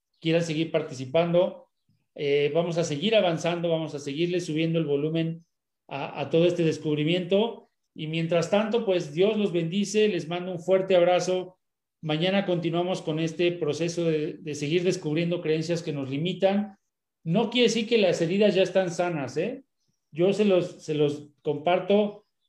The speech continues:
eh, con toda la apertura que mi corazón me permita, ¿no? Siempre hay una oportunidad de limpiar esas heridas o de reinterpretarlas o de ver qué otros significados tienen en nuestra vida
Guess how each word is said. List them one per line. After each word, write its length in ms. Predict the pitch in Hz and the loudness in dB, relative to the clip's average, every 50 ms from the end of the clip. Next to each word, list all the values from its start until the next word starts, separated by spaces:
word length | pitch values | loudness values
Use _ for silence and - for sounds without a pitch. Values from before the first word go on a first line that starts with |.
| _ _ _ | _ _ _
eh, 240 | - - - - 170 | -20 -16 -16 -12 -4
con 240 | - 156 156 156 156 | 0 0 0 2 2
toda 240 | 190 190 208 202 190 | 4 6 6 6 6
la 120 | 185 170 | 6 4
apertura 800 | 160 165 165 156 156 - - 180 175 180 175 180 180 - - - _ _ _ _ _ _ _ _ _ | 2 2 0 -2 -2 0 0 0 2 2 2 0 -2 -4 -10 -18 _ _ _ _ _ _ _ _ _
que 140 | - 160 147 | -10 -8 -6
mi 160 | 156 156 156 | -6 -4 -2
corazón 440 | - 160 156 151 147 - 165 165 170 | 0 2 2 2 2 2 2 2 2
me 100 | 165 165 | 0 0
permita, 440 | 160 147 139 143 143 139 - 131 120 | 0 0 0 0 -2 -4 -4 -4 -6
¿no? 220 | 135 160 - - | -6 -6 -10 -10
Siempre 720 | - - - 190 220 220 226 240 240 254 269 262 - - - _ _ _ _ - | -10 -4 0 2 2 2 4 6 6 6 6 4 0 -6 -14 _ _ _ _ -4
hay 160 | 160 160 180 | -2 0 0
una 120 | 185 185 | 2 0
oportunidad 500 | 170 135 160 151 156 160 151 160 165 165 | 0 0 0 -2 -2 -2 -2 0 0 2
de 160 | 170 170 160 | 2 0 0
limpiar 640 | 147 147 143 135 - 156 165 165 170 175 180 - - _ _ _ _ _ _ - | -2 -4 -6 -6 -2 0 2 2 2 2 -2 -6 -14 _ _ _ _ _ _ -10
esas 320 | - 175 170 180 170 143 | -8 -6 -4 -4 -2 0
heridas 460 | 151 147 160 170 180 185 185 - - - | 0 0 2 4 4 4 4 4 0 -4
o 80 | 175 156 | -2 0
de 140 | 151 147 | 2 2
reinterpretarlas 1120 | 139 143 147 147 143 143 147 135 135 - 143 139 - - 165 165 165 180 180 175 - - - - | 2 2 0 -2 -2 -2 -4 -4 -4 -4 -6 -4 0 0 0 2 2 0 0 -2 -2 -6 -10 -8
o 100 | 156 143 | -4 -2
de 120 | 143 139 139 | -2 0 2
ver 360 | 160 165 180 180 - - - _ _ _ _ _ _ _ _ _ _ _ | 4 4 4 4 0 -4 -14 _ _ _ _ _ _ _ _ _ _ _
qué 100 | 170 175 | 0 2
otros 240 | 180 180 196 185 - | 2 2 0 -2 -2
significados 640 | 156 156 151 127 135 131 127 156 151 160 165 160 | -2 -4 -4 -4 -4 -2 0 2 4 4 4 2
tienen 320 | - 170 170 175 180 175 160 | 0 0 0 0 0 -2 -4
en 120 | 147 143 | -4 -4
nuestra 280 | 139 127 - - 143 135 | -6 -6 -4 -2 0 2
vida 480 | 139 151 165 170 190 226 - - - | 2 2 2 2 2 0 -2 -6 -16